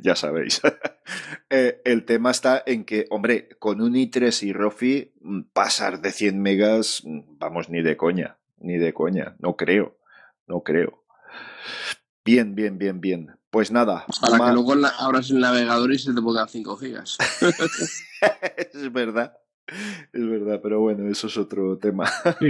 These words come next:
Speaker 3: pero, pero son los cinco gigas para lo que necesitas. Ese es, ese es mi punto, no sé.
Speaker 1: Oye, una
Speaker 3: En fin.
Speaker 1: cosita, eh, como Alejandro, eh, no se ha publicado aún el audio ese, ¿no? De, de,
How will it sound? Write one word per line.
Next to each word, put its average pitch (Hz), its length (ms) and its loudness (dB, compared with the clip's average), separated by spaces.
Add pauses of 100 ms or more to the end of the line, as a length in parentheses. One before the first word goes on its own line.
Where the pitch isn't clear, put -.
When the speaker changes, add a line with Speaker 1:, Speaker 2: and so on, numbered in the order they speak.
(100)
Speaker 3:
pero, 120 180 -4 (180)
pero 135 200 2
son 156 180 2
los 185 160 0
cinco 185 320 2
gigas 190 360 0
para 123 280 2
lo 117 140 2
que 113 100 2
necesitas. 107 760 -2 (100)
Ese 131 300 0
es, 143 120 4 (220)
ese 170 140 2
es - 100 2
mi 160 100 4
punto, 196 440 4
no 120 200 0
sé. 160 260 -2 (1080)
Speaker 1:
Oye, 135 220 6
una 139 180 0
Speaker 3:
En 143 60 -2
fin. - 20 -12
Speaker 1:
cosita, 127 580 2
eh, 107 380 4
como 104 680 2
Alejandro, 117 640 2 (260)
eh, 101 420 4 (640)
no 117 360 6
se 165 140 0
ha 156 80 0
publicado 117 540 -2
aún 95 340 -2
el 92 140 -4
audio 85 360 -2
ese, 85 240 -6
¿no? 85 300 -8
De, 87 760 2
de, 76 880 0